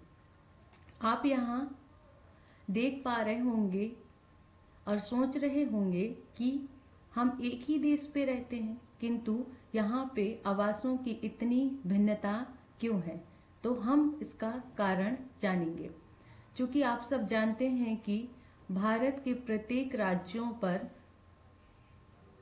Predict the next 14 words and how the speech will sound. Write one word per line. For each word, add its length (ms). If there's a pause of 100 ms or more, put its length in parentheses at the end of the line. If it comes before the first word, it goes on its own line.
(260)
भौगोलिक 560
जो 460 (120)
दशाएं 500
हैं 380 (200)
और 120
जलवायु 680
हैं, 320
वह 140
अलग-अलग 640
है। 200 (200)
हर 160
राज्यों 480
की 460
जलवायु 640